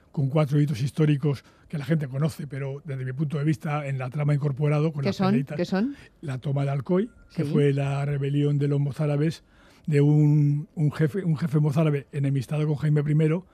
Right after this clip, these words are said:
Speaker 1: que le llamaban el Azul, porque tenía los ojos azules. Se llamaba, es, es Al-Azkar, era el Azul. Él se llamaba Mohamed Abu Abdallah.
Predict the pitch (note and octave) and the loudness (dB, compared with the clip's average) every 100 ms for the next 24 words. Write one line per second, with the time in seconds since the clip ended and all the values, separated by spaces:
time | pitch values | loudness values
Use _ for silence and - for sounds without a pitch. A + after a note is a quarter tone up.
0 | - - C#3+ C#3 D3 E3+ F#3+ - C3+ B2+ | -20 -2 0 2 2 2 0 -6 -6 -2
1 | E3+ D3 - C#3 D3+ C#3+ C#3+ A#2+ F#3 D#3 | 0 0 -4 -6 -4 -4 -6 -4 -2 -2
2 | - _ _ _ - E3 E3+ F#3 - _ | -8 _ _ _ -6 -2 0 -2 -6 _
3 | _ _ _ - - D3 - F3 F#3 - | _ _ _ -16 -12 -12 0 0 2 -2
4 | _ F3+ E3+ G#3+ _ _ _ D#3 D#3 D3 | _ 0 0 -2 _ _ _ 0 0 0
5 | C3 E3 F3 _ _ - - F3+ - D3 | 0 0 0 _ _ -20 -14 -10 -4 0
6 | E3+ G3 D#3 C#3+ D#3+ G#3+ - _ _ _ | 0 0 -2 0 0 0 -4 _ _ _
7 | - D#3+ D3+ F#3+ A#3 _ _ _ _ _ | -10 -2 2 2 2 _ _ _ _ _
8 | _ _ _ _ _ E3 C#3+ D3 D3 C3 | _ _ _ _ _ -2 0 2 2 0